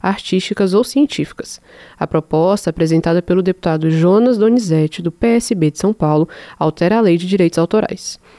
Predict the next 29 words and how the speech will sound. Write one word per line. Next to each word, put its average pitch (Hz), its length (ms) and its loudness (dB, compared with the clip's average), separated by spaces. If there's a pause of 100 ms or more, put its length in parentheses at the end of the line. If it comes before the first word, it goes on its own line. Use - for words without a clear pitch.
(260)
Na 165 140 2
prática, 180 600 0
o 170 40 0
texto 185 300 0
reforça 180 540 0
que, - 160 0
mesmo 233 400 4
quando 285 240 2
há 269 80 4
uso 185 240 4
de 180 100 0
ferramentas 208 720 2
de 175 80 2
inteligência 175 480 2
artificial 165 500 0
no 170 100 4
processo 170 420 -2
de 160 120 -4
criação, 160 600 0 (440)
a 156 60 -2
autoria 185 480 2
só 185 140 -4
poderá 220 400 0
ser 185 180 -2
atribuída 185 560 0
a - 20 4
um 190 60 6
indivíduo 190 420 2
humano, 180 440 4